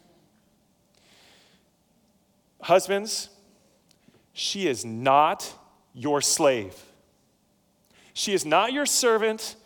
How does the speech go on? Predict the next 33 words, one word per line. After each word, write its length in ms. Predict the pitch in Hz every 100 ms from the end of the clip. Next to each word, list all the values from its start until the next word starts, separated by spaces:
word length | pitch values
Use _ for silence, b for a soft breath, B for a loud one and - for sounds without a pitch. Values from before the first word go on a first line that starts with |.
| b b b b
there 260 | - 180 226
to, 460 | 233 247 226 220 -
a-, 40 | 208
a-, 300 | 202 208 196
at 140 | 214
your 80 | 202 -
every 320 | 202 247 254
beck 420 | 165 202 240 - 233
and 160 | 247
call. 400 | - 202 185 196
"Well, 80 | 220
yeah, 240 | 240 269
but 140 | 214 190
she 200 | - 254
doesn't 340 | 285 240 190
do 160 | 202 220
as 100 | 196
I 100 | 175
order 340 | 196 214 208
her 140 | 160 170
to 100 | 151
do. 180 | 147
She 140 | 131 220
doesn't 280 | 254 220 185
submit." 480 | - 202 202 185 B B
'Cause 180 | - 294
that's 340 | - 311 349 349
not 260 | 349 320
submission. 640 | - 311 233 262 - 208 147 - _ _ _ b b b b
That 160 | - 294
is 160 | 339 269
a 100 | 240
crude, 640 | - - 311 349 349 339